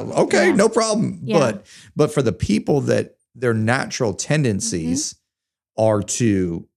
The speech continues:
Speaker 1: you know, go to worst case
Speaker 2: Yeah.
Speaker 1: scenario or to be like, "No, no, no, that's
Speaker 2: I
Speaker 1: not real."
Speaker 2: I mean,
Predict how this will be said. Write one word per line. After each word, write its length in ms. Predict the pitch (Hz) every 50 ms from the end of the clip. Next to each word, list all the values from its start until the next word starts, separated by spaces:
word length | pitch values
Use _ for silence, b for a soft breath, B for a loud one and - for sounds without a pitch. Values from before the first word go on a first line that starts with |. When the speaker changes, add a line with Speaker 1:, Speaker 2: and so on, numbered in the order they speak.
| _ _ _
Speaker 1:
you 120 | 113 107
know, 180 | 98 90 85 85
go 420 | - 90 110 107 127 113 117 139
to 80 | 135 113
worst 320 | 92 101 98 95 95 -
case 180 | - - 92 -
Speaker 2:
Yeah. 40 | -
Speaker 1:
scenario 540 | 101 92 90 85 85 87 90 92 92 92 92
or 500 | - - 98 95 90 92 92 92 95 -
to 140 | - - -
be 140 | 95 90 95
like, 160 | 85 82 85 87
"No, 120 | 92 95
no, 80 | 95 98
no, 420 | 95 95 90 87 87 87 87 101 - _ _ _ _ _ _
that's 160 | - - 254
Speaker 2:
I 20 | -
Speaker 1:
not 180 | 104 95 - -
real." 480 | 101 104 95 90 80 80 78 78 - _ _ _ _ _ _ _ _ _ -
Speaker 2:
I 60 | 240
mean, 180 | 269 262 240